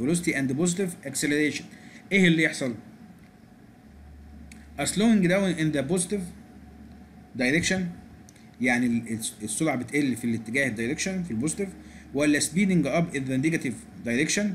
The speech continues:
ولا speeding up of the positive direction بتقل أو ب-، آه، ده كله معناه إن هي بتزيد في الاتجاه البوزيتيف أو بتزيد في الاتجاه النيجاتيف. Slowing down in the negative direction،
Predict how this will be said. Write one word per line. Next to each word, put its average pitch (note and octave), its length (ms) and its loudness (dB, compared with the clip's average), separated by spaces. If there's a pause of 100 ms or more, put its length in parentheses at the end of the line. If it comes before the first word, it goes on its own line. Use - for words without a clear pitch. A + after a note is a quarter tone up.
(600)
ولا C#3+ 420 2
speeding E3+ 420 2
up C#3 420 -2
of B2+ 140 -2
the B2+ 180 -2
positive B2 260 -4
direction C#3+ 340 0 (260)
بتقل B2 480 2 (120)
أو A#2+ 100 -2
ب-، A2 120 -6
آه، A2 220 -6 (180)
ده D3+ 80 -2
كله D#3 180 0
معناه C#3+ 160 0
إن D3 40 2
هي D3+ 100 0
بتزيد C#3+ 380 2 (380)
في A#2+ 60 2
الاتجاه C#3 400 2
البوزيتيف F3 400 -2
أو C#3+ 100 -4
بتزيد C3+ 320 -2
في E3 60 -2
الاتجاه D3 300 -2
النيجاتيف. D3 380 0 (640)
Slowing A3 520 6
down G3+ 360 4
in D#3 200 4
the C#3+ 160 2
negative F3 600 -2
direction، C#3 400 -2